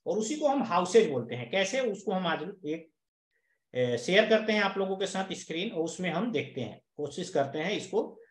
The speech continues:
समझने का। केपी एस्ट्रोलॉजी हम लोग सीखने आए हैं, जिसके बारे में हमने आपको बताया था कि केपी एस्ट्रोलॉजी जो होता है वो कृष्णमूर्ति जी का ये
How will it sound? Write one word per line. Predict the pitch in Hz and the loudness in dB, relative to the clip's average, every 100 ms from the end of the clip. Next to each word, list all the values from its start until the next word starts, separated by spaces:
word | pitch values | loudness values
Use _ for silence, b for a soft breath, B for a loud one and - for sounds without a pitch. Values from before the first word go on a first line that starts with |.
| B _ - | B _ -8
समझने | 185 175 151 151 156 | 0 4 4 4 0
का। | 123 - | -2 -8
केपी | - - 226 233 302 | -18 4 4 6 4
एस्ट्रोलॉजी | 269 - 233 226 247 | 4 6 6 8 6
हम | 240 | 4
लोग | 233 | 2
सीखने | 226 202 226 | 2 0 2
आए | 226 | 2
हैं, | 202 220 | 2 0
जिसके | 202 - | 0 0
बारे | 196 196 | 4 6
में | 214 | 6
हमने | 220 226 220 | 4 6 4
आपको | 202 214 | 4 2
बताया | 196 190 208 208 | 4 4 4 2
था | |
कि | 202 226 | -2 -4
केपी | 190 175 208 | -6 0 0
एस्ट्रोलॉजी | - 196 185 185 208 208 156 | 0 -2 -2 -2 -2 -4 -4
जो | 170 | -2
होता | 185 175 180 | 0 2 2
है | 190 | 4
वो | 175 160 | 2 0
कृष्णमूर्ति | 151 147 165 156 147 170 | -6 -6 -4 -4 -2 -6
जी | 156 | -6
का | 156 | -2
ये | 156 | -2